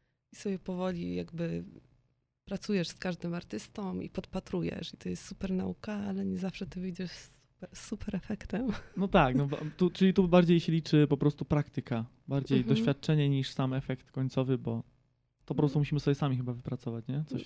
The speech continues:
Speaker 2: coś w ten
Speaker 1: No,
Speaker 2: deseń.
Speaker 1: dokładnie. Krok po
Speaker 2: Em,
Speaker 1: kroku.
Speaker 2: kolejne pytanie, mam nadzieję, że nie zgadłaś. Znaczenie tatuażu.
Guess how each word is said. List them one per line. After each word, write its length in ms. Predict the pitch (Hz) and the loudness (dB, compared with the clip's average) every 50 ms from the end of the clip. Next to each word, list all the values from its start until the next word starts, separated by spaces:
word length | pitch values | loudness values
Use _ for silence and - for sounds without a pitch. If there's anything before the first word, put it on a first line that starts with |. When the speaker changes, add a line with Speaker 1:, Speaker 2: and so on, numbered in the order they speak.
| 277 262 262 | -8 -8 -6
Speaker 2:
coś 120 | 247 127 254 | -4 -4 -4
w 20 | |
ten 80 | - 127 | -4 -4
Speaker 1:
No, 60 | 131 | -2
Speaker 2:
deseń. 260 | 127 131 123 - 123 | 0 -2 -2 -2 -2
Speaker 1:
dokładnie. 420 | 117 107 101 - - 185 196 190 - - _ _ _ - - - - - - | -4 -4 -4 -6 -6 -6 -6 -8 -10 -12 _ _ _ -16 -16 -16 -16 -16 -6
Krok 180 | - 156 160 170 | 0 4 6 6
po 60 | 175 | 8
Speaker 2:
Em, 120 | 175 180 | 6 6
Speaker 1:
kroku. 260 | 180 170 160 - - - - _ _ _ _ _ _ - - - - | 4 2 -2 -6 -12 -16 -18 _ _ _ _ _ _ -20 -18 0 6
Speaker 2:
kolejne 300 | 175 190 226 254 254 202 | 8 10 10 10 10 8
pytanie, 420 | 220 - 185 165 165 180 190 175 | 8 6 6 6 6 6 6 6
mam 180 | 175 175 170 175 | 8 8 8 8
nadzieję, 220 | 180 156 175 165 | 10 10 12 12
że 100 | 175 180 | 12 12
nie 140 | 175 175 165 | 10 8 8
zgadłaś. 500 | 156 160 151 143 151 160 185 190 - 180 214 170 147 - | 8 6 6 8 8 6 6 6 4 0 -4 -4 -4 -4
Znaczenie 460 | 160 156 185 196 202 - 247 233 226 | 0 4 4 4 6 6 6 6 6
tatuażu. 640 | 208 214 196 - 190 175 160 143 123 123 117 123 | 6 6 6 8 8 8 8 8 6 2 0 -2